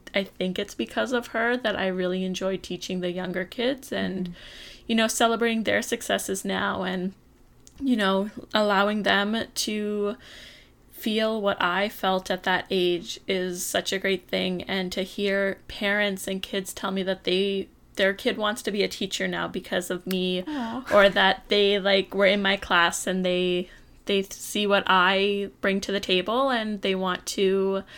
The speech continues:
Speaker 1: um, aspire to be like me when they're, they grow up is really something that touches my heart.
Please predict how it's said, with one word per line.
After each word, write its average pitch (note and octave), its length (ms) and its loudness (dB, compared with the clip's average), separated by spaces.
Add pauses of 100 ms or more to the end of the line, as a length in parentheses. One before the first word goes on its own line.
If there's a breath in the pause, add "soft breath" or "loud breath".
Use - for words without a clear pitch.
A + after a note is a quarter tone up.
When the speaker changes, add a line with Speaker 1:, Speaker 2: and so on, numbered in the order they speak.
(420 loud breath)
Speaker 1:
um, F3+ 520 0
aspire G3+ 460 2
to F#3+ 120 -6
be F#3+ 180 0
like F#3 260 -2
me F3+ 140 -2
when F3 160 -2
they're, F3 200 -2 (320)
they F3+ 200 0
grow F3 240 0
up F3 260 -4
is F#3+ 180 -2
really F3+ 260 0
something F3+ 480 -6
that F#3+ 200 -6
touches F3 380 -6
my F3 120 -2
heart. A3 400 0